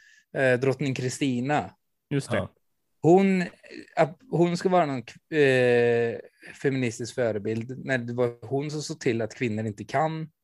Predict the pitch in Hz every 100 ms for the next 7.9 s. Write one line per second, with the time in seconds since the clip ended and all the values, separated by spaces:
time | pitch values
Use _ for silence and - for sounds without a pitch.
0 | _ _ _ _ _ _ _ - 311 -
1 | - _ - 156 160 139 160 139 165 165
2 | 185 - 190 185 - 135 156 - - 160
3 | 151 147 - 165 127 139 - 190 139 127
4 | 120 113 156 - - 92 - _ _ _
5 | _ _ _ _ _ _ 151 113 123 107
6 | 87 95 92 _ _ _ - 143 156 151
7 | - 170 - 190 185 180 151 127